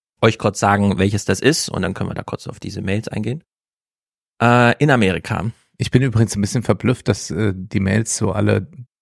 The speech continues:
Speaker 2: deiner Position zustimmen. Fast alle.
Speaker 1: Ja, die Leute denken mit.
Speaker 2: Nee, nee, nee, nee. Aber gut.
Speaker 1: Wir sind gespannt auf deine Munition dann.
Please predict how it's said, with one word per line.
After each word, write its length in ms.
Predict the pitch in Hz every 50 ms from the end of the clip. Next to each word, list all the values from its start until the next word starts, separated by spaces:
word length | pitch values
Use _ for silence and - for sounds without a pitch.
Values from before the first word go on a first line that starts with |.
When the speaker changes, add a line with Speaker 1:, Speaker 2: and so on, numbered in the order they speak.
| _ -
Speaker 2:
deiner 240 | - 104 98 95 90
Position 500 | - 104 95 98 87 - - 120 117 120
zustimmen. 600 | - - 113 107 - - 101 95 90 92 - _ _ -
Fast 320 | - 123 107 - - -
alle. 240 | - 98 95 95 - _ _ _ _ _ _ _ _ _ _ -
Speaker 1:
Ja, 60 | - 160
die 100 | 147 120
Leute 260 | 113 110 123 - 87
denken 360 | - 117 120 117 - - 113
mit. 200 | 123 165 - _ _ _ _ _ _ _ -
Speaker 2:
Nee, 260 | 120 110 107 113 120
nee, 160 | 120 120 117
nee, 140 | 110 110 110
nee. 260 | 110 110 107 104 101 _ _ _ _ _ - -
Aber 220 | 117 107 110 104
gut. 280 | 104 117 110 90 - - _ -
Speaker 1:
Wir 100 | - 131
sind 160 | 135 170 180
gespannt 320 | 165 151 - 151 151 147 139
auf 60 | -
deine 180 | 135 131 127
Munition 500 | 127 120 113 113 110 - - 101 107 104
dann. 220 | 92 78 - 127